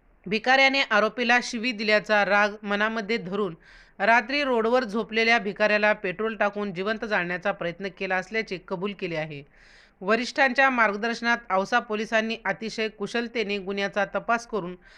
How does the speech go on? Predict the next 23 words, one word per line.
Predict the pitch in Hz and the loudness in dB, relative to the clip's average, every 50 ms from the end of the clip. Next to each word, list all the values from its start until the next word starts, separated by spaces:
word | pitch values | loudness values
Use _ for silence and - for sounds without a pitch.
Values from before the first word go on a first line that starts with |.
| - - - - - | -20 -20 -20 -10 0
अज्ञात | 190 208 202 202 240 254 254 254 247 - | 0 0 0 2 0 0 0 0 0 0
आरोपीला | 226 208 208 208 214 233 214 226 233 | 2 2 2 0 0 0 4 4 2
चोवीस | 226 233 233 208 208 226 220 - - | 2 2 -4 -2 -2 -2 -4 0 0
तासाच्या | 226 214 226 214 175 - 220 - - | 0 2 2 -2 -2 -2 -4 -4 -2
आत | 202 202 - - | -4 -4 -4 -4
निष्पन्न | 202 202 190 - - - 247 240 233 247 | -8 -10 -10 -10 -8 -8 -6 -4 -4 -4
करून | 240 - 247 254 226 214 196 208 202 | -4 0 0 2 2 2 -2 -4 -6
गुन्ह्यात | 180 202 202 214 220 220 220 - _ - | -6 -4 0 0 0 0 -2 -6 _ -6
अटक | 208 190 - 233 233 233 - | -6 -4 -4 -6 -8 -8 -6
केली | 196 185 170 175 | -6 -4 -4 -2
आहे. | 165 160 160 143 143 _ _ _ _ _ _ _ _ _ _ _ _ _ - | -4 -4 -6 -10 -14 _ _ _ _ _ _ _ _ _ _ _ _ _ -4
सदरची | 214 202 185 220 196 - - 233 | -2 0 0 -2 -2 -2 -8 -8
कामगिरी | - - 226 208 202 196 180 220 226 233 | 0 2 2 2 2 0 -2 -2 -2 0
वरिष्ठांचे | 202 208 208 214 202 - 247 226 214 214 - - 190 - 226 233 240 233 233 - | -2 -2 -2 -2 -4 -2 0 0 0 0 -4 -12 -14 -8 -6 -6 -6 -6 -8 -8
मार्गदर्शनात | 208 202 202 202 202 220 196 220 214 214 220 220 226 214 220 _ - | -2 0 0 0 0 -2 -4 -4 -4 -4 -2 -2 -2 -2 -2 _ -8
पोलीस | 202 208 208 233 233 240 - | -6 -4 -4 -4 -6 -6 -4
ठाणे | 262 240 233 240 247 - - | -4 -4 -2 -4 -8 -8 -6
औसाचे | 208 202 190 185 226 220 214 - 233 220 | -6 -6 -6 -2 -2 -2 -2 -2 -6 -8
सहाय्यक | 226 - 208 196 202 214 214 214 - | -4 -2 -2 -2 -2 -2 -6 -8 -8
पोलीस | - 220 208 214 208 - - _ _ _ - - - _ _ _ _ - | -8 -8 -8 -8 -10 -14 -20 _ _ _ -20 -20 -20 _ _ _ _ -6
निरीक्षक | 208 220 240 269 254 233 - 294 262 240 | -4 -2 -2 -2 -2 -2 0 0 0 0
बाळासाहेब | 214 190 220 226 220 233 240 233 - 254 247 247 208 | 2 2 4 6 6 6 4 4 2 2 2 2 2
नरवटे, | 208 208 208 208 214 240 233 - 202 175 170 | 0 -2 0 0 0 -2 0 -2 -4 -4 -4